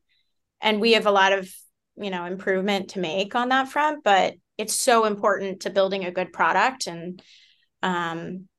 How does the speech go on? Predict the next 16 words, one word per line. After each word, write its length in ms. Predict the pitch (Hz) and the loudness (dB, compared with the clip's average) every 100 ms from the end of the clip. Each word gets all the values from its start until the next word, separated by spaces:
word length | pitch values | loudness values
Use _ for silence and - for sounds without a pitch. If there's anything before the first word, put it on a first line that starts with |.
| _ _ _ | _ _ _
you 100 | - | 0
know, 140 | 220 175 | 2 4
that's 200 | 208 - | 4 4
one 100 | 240 | 4
of 40 | |
my 120 | 220 196 | 4 4
goals 680 | 185 180 180 - - - _ _ - | 4 4 0 -4 -8 -12 _ _ -8
in 100 | 196 | -2
the 60 | 185 | -2
next 320 | 180 - - | -2 -6 -4
year, 220 | 170 185 | 0 2
is 140 | 247 | 0
to 140 | 240 185 | -2 -6
try 220 | - 180 | 0 2
to 260 | 165 170 175 _ _ _ | 2 0 -4 _ _ _
really 480 | 202 202 180 - | 0 2 2 -2